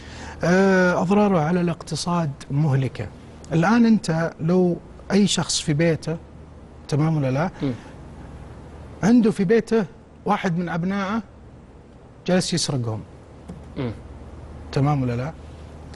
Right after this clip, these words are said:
Speaker 1: خلاص، أنت، أنت ظهرك مكشوف للناس، خلاص، يعني، بيتك جالس ينسرق من الداخل، ما هو من الخارج.
Speaker 2: مم.
Speaker 1: عرفت؟ هنا مشكلة التستر.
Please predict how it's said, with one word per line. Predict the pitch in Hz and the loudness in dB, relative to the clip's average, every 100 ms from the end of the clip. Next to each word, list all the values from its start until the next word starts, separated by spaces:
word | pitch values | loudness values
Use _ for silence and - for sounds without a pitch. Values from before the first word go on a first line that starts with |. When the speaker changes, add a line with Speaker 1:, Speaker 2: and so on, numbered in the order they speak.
| - - - - - - - - | -16 -16 -16 -16 -16 -16 -16 -12
Speaker 1:
خلاص، | - 220 277 247 - | -2 2 4 2 4
أنت، | 226 - | 4 4
أنت | 208 220 208 | 2 2 4
ظهرك | 240 214 180 - | 2 2 -2 -4
مكشوف | 175 - 269 240 160 | -6 0 0 0 -2
للناس، | 160 170 147 - - | -2 -2 -2 -6 -12
خلاص، | - 202 233 - - 156 | -4 0 0 -2 -6 -4
يعني، | 156 165 | 0 0
بيتك | 139 151 185 269 - - | 0 0 2 2 0 -2
جالس | 247 240 220 | 0 2 2
ينسرق | 262 262 262 254 | 4 4 4 2
من | 240 254 | 6 4
الداخل، | 208 320 285 - 165 | 4 4 2 0 0
ما | 208 | 2
هو | 262 | 4
من | 262 | 4
الخارج. | 240 - 175 123 - - | 2 0 -2 -2 -8 -10
Speaker 2:
مم. | 143 | -4
Speaker 1:
عرفت؟ | 151 202 - - - - | 2 0 0 -20 -6 4
هنا | 277 247 | 6 6
مشكلة | 208 - 180 | 2 0 -4
التستر. | 165 127 - 123 - - - | -4 -6 -10 -8 -8 -10 -12